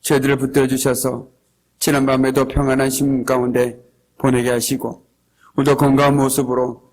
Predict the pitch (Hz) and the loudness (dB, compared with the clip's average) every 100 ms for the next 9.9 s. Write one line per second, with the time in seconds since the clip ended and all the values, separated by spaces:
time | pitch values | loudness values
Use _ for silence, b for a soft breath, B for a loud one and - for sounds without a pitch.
0 | _ - 147 - 135 123 123 135 117 117 | _ -2 0 2 2 0 0 -2 0 0
1 | 120 120 - _ _ - 127 113 139 135 | -2 -6 -18 _ _ -2 0 0 0 0
2 | 131 147 131 123 120 123 - _ _ - | 0 0 0 0 -2 -4 -10 _ _ -4
3 | 151 143 135 151 143 139 143 131 - 127 | 0 0 0 0 0 0 0 0 0 -2
4 | 123 - _ _ - - 139 123 135 139 | -4 -10 _ _ 0 2 2 0 0 0
5 | 135 131 139 131 127 123 120 139 131 127 | 0 0 0 0 0 -2 -2 -2 0 0
6 | 131 131 131 131 127 131 - - _ _ | -2 -2 -2 -4 -4 -4 -6 -8 _ _
7 | _ _ _ _ _ _ 151 151 151 151 | _ _ _ _ _ _ 0 2 4 2
8 | 143 156 156 147 139 151 151 139 151 143 | 2 2 2 2 2 0 0 0 0 2
9 | 135 127 147 131 139 131 127 131 123 | 0 0 0 0 0 -2 -2 -6 -8